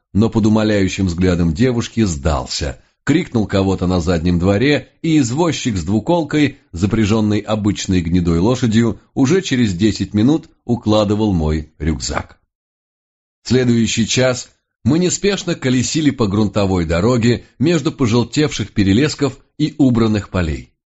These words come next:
Урожай сняли еще в начале месяца, но даже по густоте стерни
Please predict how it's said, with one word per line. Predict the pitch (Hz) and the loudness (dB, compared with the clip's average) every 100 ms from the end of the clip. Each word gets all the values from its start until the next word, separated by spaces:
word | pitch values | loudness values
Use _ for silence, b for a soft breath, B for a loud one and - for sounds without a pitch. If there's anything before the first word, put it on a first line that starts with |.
| _ _ _ _ _ _ _ | _ _ _ _ _ _ _
Урожай | 92 101 101 147 | -4 -2 0 0
сняли | 131 131 127 117 | 0 -2 0 0
еще | 107 110 | 0 -2
в | |
начале | 104 101 110 98 | -2 -2 -2 0
месяца, | 110 101 - - 85 - b - | 0 0 -2 -6 -6 -6 b -2
но | 92 | 0
даже | 87 104 95 | 2 0 0
по | 92 95 | -4 -4
густоте | 87 - 101 95 98 | -4 -2 -2 0 0
стерни | 85 - 120 113 95 80 | -2 0 0 2 0 0